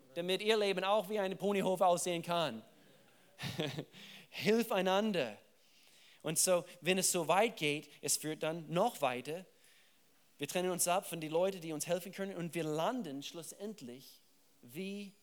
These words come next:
in einem dunklen Loch. Und Gott möchte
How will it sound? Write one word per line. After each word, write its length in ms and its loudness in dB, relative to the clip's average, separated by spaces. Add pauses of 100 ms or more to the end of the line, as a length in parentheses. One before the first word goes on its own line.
(300)
in 80 -12
einem 240 -8
dunklen 400 -8
Loch. 420 -10 (1400)
Und 100 -14
Gott 200 -8
möchte 380 -10